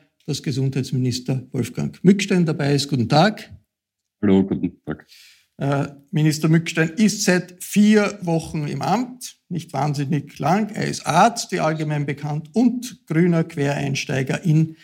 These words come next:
Speaker 1: einer innenpolitisch extrem angespannten Zeit. Ich begrüße sehr in Innsbruck die Virologin Dorothee von Lahr. Willkommen.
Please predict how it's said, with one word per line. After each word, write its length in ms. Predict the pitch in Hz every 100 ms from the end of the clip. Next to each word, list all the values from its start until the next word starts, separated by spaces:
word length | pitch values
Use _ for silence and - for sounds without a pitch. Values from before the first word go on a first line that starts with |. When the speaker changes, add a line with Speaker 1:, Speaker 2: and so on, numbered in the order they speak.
| - _
Speaker 1:
einer 220 | 139 131
innenpolitisch 1000 | 170 151 156 151 139 139 - 147 - - -
extrem 880 | 165 - - 147 139 147 147 135 - _ _
angespannten 720 | - 143 127 - - - - -
Zeit. 440 | - 101 - - _ _ _ - - -
Ich 160 | - -
begrüße 420 | 185 196 196 180
sehr 200 | 175 151
in 100 | 156
Innsbruck 680 | 196 202 - 190 175 165
die 120 | - 147
Virologin 680 | 151 147 147 143 139 135
Dorothee 480 | 135 123 120 127 123
von 240 | - 127
Lahr. 400 | 120 123 202 202
Willkommen. 840 | 175 143 - 180 220 233 220 -